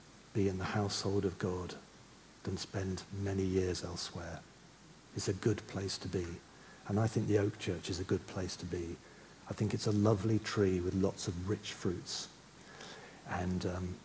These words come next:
so I have some, some takeout, some follow-up to suggest to you. Um, so the first one is, if, if, if you have never done this before, please today, will you ask Jesus into your life? Will you ask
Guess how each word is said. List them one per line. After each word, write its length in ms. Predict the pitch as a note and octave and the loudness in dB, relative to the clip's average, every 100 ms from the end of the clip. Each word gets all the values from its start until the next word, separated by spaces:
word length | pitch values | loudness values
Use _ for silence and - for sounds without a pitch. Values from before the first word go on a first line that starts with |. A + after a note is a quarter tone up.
| - - - - - - | -18 -20 -14 -12 -12 2
so 160 | B2 | 6
I 60 | A2 | 8
have 120 | B2 | 8
some, 280 | - B2 B2 - | 6 4 4 2
some 300 | - - A2+ | 2 6 6
takeout, 540 | - B2+ A#2+ C3+ C#3 | 8 8 8 8 6
some 160 | - G#2 | 6 4
follow-up 540 | - B2+ B2+ B2+ A#2 | 8 10 10 8 6
to 120 | - | 2
suggest 500 | A2 A2+ A#2 B2+ - | 2 4 6 6 4
to 100 | - | 6
you. 240 | B2+ C3+ B2 - - - - - - - - - | 8 8 6 -2 -16 -18 -20 -20 -20 -8 -4 0
Um, 260 | G#2 G#2+ G#2 - - - | 2 2 -2 -6 -14 -10
so 120 | - | -4
the 60 | A#2 | 4
first 300 | C3+ C3+ - | 6 8 8
one 140 | A2+ | 8
is, 260 | B2 A#2+ - - | 8 8 6 4
if, 260 | A#2+ - - | 2 2 2
if, 260 | A2+ - - | 2 2 2
if 200 | A#2+ - | 2 6
you 140 | A#2+ G2 | 6 8
have 420 | E2+ C3 B2 - - - | 8 6 6 2 -6 0
never 240 | A2 A2 | 4 6
done 220 | G2+ G#2 G2+ | 6 6 6
this 160 | G2 | 4
before, 460 | G#2+ - G2 F#2 F#2+ - - - - - | 0 0 0 2 -2 -6 -20 -20 -20 -8
please 440 | - - B2 A#2+ A#2 | -4 4 8 8 6
today, 400 | A#2+ A2 F#2 F2+ | 4 6 4 4
will 140 | F#2+ | 4
you 260 | G2 G2 G2 | 6 6 6
ask 160 | - | 2
Jesus 440 | - F#2 F2+ F#2 - | 0 0 0 0 -2
into 260 | F2 - | -4 -4
your 100 | F2+ F2 | -6 -6
life? 280 | E2 - - - - - - - - - - - - - - | -8 -12 -14 -20 -20 -20 -20 -20 -20 -20 -20 -20 -20 -12 0
Will 100 | G2 | 4
you 200 | G2+ G2+ | 6 6
ask 340 | A2 - - | 6 4 -2